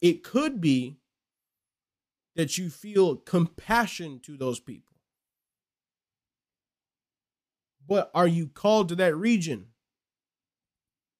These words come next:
That's where the Spirit of God comes in.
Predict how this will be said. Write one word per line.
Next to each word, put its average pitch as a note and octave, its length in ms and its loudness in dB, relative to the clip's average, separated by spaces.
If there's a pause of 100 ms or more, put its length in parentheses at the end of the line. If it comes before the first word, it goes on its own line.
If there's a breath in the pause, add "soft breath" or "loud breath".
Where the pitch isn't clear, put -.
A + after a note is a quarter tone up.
(1200)
That's F3+ 240 0
where F#3+ 120 2
the D3+ 80 -2
Spirit E3 280 -2
of C#3 60 -2
God F3 260 2
comes A#2 260 -12
in. G2 100 -20